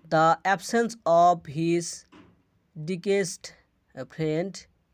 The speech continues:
in the, in this unshared landscape। Main theme of the poem। আচ্ছা,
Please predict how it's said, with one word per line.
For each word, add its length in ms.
in 220
the, 440
in 240
this 260
unshared 840
landscape। 600
Main 340
theme 240
of 180
the 160
poem। 260
আচ্ছা, 280